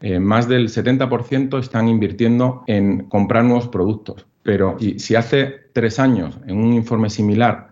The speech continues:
decíamos que la media de los dispositivos en el hogar, eh, había llegado a seis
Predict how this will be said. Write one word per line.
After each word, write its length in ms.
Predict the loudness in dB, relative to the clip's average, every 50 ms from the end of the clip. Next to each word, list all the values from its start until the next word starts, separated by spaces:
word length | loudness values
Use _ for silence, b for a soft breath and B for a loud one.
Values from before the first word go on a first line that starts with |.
| _
decíamos 420 | -4 -4 -2 -2 0 0 0 0 0
que 140 | -2 -2
la 140 | 0 2 2
media 340 | 2 2 2 2 2 2 2
de 120 | 2 0
los 280 | 0 0 -2 -4 -4 -4
dispositivos 720 | -4 -4 -2 -4 -4 -4 -2 -2 0 0 0 0 -2 -2
en 80 | 0 0
el 140 | 2 2 2
hogar, 380 | 2 2 2 0 0 B B B B B B B B _ _ -4
eh, 200 | -2 0 0 0
había 260 | 0 0 2 2 2
llegado 360 | 2 2 2 2 2 4 2
a 80 | 2 0
seis 420 | -2 -2 -2 -2 -2 -4 -8 -16